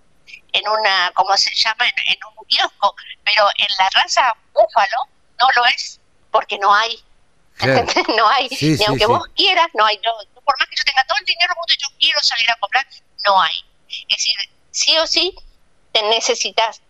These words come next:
Speaker 1: o venir a mi centro o hacer un contrabando directamente, literalmente,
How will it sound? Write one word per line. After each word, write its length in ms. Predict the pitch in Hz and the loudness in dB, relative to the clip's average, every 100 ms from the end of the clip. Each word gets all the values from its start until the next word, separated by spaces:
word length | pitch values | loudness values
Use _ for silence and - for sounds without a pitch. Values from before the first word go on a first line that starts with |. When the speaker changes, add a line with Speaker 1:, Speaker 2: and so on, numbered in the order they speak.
| _ _ | _ _
Speaker 1:
o 260 | 294 311 240 | 2 4 4
venir 320 | 190 196 220 | 2 2 0
a 60 | 226 | 0
mi 140 | 254 | 0
centro 320 | 262 247 196 - | 0 0 0 2
o 180 | - 571 587 _ - | 2 2 -4 _ -10
hacer 240 | - - 226 | -6 -2 -2
un 100 | - _ | -4 _
contrabando 680 | 220 - 226 - - 370 180 - _ | -6 -2 -4 -2 -6 -6 -14 -16 _
directamente, 760 | 208 220 - 220 240 - - - | -4 -4 -2 -4 -4 -6 -6 -4
literalmente, 760 | - 233 226 254 - 254 - 160 | -4 -2 0 0 -2 -6 -4 -6